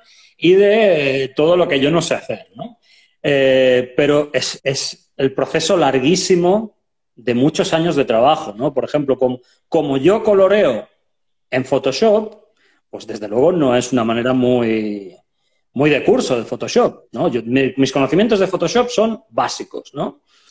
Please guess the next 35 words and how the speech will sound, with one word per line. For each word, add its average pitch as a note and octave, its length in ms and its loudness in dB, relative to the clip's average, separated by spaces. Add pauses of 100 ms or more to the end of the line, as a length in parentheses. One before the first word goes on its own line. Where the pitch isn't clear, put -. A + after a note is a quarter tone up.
(140)
¿Qué G3 120 2
hago A#3 240 2
yo? G3+ 280 2
Pues - 180 -10
aplicar E3 440 0
la F#3+ 140 0
manera F#3 280 0
que F#3 120 0
tenía F3+ 280 0
yo F#3 120 4
de F#3 80 2
pintar D3+ 320 0
al E3 120 -2
temple F#3 500 0 (480)
con F3+ 200 2
una D#3 220 0
paleta A#2 420 -2
de G#2+ 160 -6
Photoshop. - 460 -10 (180)
O - 80 -20
sea, - 300 -12 (580)
lo A#2+ 140 -2
mismo, A#2 340 -2
¿no? C#3 100 0 (680)
Eh, D3 1040 2 (120)
tenía F#3+ 280 2
otro A#3+ 180 0
tema, G#3 480 0 (420)
a B2+ 100 2
ver F3 140 4
a G3+ 80 2
ti G#3+ 80 -2
qué F#3+ 100 2
te F3+ 120 2
parece E3+ 540 0